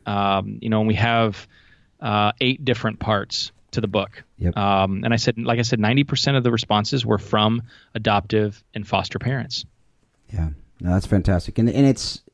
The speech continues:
Speaker 2: it's very apparent these aren't just questions that you're pulling out of the blue. They're, they're questions that are real questions, you know, that are very specific at times as well. Like in the trauma
Speaker 1: Yeah.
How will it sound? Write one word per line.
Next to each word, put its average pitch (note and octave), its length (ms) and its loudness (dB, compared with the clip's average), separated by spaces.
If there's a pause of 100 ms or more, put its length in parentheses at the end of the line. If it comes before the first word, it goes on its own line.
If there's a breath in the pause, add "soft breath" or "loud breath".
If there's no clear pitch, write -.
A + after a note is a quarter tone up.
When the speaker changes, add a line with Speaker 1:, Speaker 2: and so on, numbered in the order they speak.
(120)
Speaker 2:
it's - 440 -2
very G2+ 400 4
apparent F#2 420 2
these F#2+ 160 2
aren't F#2 180 2
just - 260 -2 (500)
questions F2+ 460 0
that F2+ 100 0
you're F#2 100 -2
pulling F2+ 320 0
out F2+ 140 2
of F2 80 0
the F2 40 0
blue. E2+ 220 0
They're, F2+ 160 2
they're F2 240 -2
questions F2 460 -4
that E2+ 100 0
are E2+ 100 0
real F2+ 220 2
questions, E2 640 -4 (500 soft breath)
you G2+ 120 2
know, F2+ 160 0
that G2 160 2
are G2 240 4 (240)
very A#2 180 6
specific - 720 0
at - 180 -6
times F2+ 340 2
as F2+ 120 0
well. G2+ 220 0
Like F2+ 160 0
in F2+ 60 2
the F2 60 2
trauma G#2 320 2
Speaker 1:
Yeah. - 60 -4